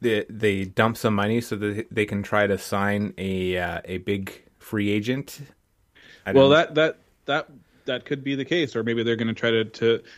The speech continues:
Speaker 2: trade for Juan Soto. There, there's a lot of teams in, uh, waiting for, w-, waiting on, with bated breath to, uh, see what's gonna happen this, this, this coming week. But, uh,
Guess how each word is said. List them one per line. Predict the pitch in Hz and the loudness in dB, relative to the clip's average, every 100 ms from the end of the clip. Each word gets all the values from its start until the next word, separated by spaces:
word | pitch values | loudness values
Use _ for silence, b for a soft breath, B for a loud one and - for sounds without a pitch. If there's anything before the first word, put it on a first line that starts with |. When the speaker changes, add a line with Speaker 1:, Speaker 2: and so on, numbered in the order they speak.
| - | -16
Speaker 2:
trade | - 127 135 | 2 2 2
for | 123 135 | 2 2
Juan | 127 135 131 | 4 4 2
Soto. | - 139 143 98 92 | 2 2 2 0 -4
There, | 110 117 | -6 -2
there's | 127 123 | -2 0
a | |
lot | 123 135 | 2 4
of | 131 | 4
teams | 127 131 120 | 2 2 2
in, | 120 120 | 0 0
uh, | 123 117 120 | -2 0 -2
waiting | 117 120 127 120 | 2 4 6 4
for, | 117 123 113 110 b b b 107 | 2 0 2 0 b b b -12
w-, | 113 120 113 135 - | -8 -6 -6 -6 -6
waiting | 151 147 143 131 | 4 6 8 6
on, | 127 | 4
with | 135 127 | 0 2
bated | 127 127 110 107 | 2 2 0 0
breath | 123 - - - | 0 -2 -8 -6
to, | 123 113 110 | -2 0 0
uh, | 107 104 | -2 -4
see | - 123 | -2 0
what's | 113 | 0
gonna | - 110 | 0 -4
happen | 110 113 110 104 | 0 -2 -2 -4
this, | 101 - | -6 -4
this, | 107 - | -6 -2
this | 113 104 | -4 -2
coming | 110 104 95 | -2 0 -2
week. | 92 B B B | -6 B B B
But, | 156 147 - | 4 4 4
uh, | 156 147 147 143 143 139 143 | 4 6 4 2 2 0 -2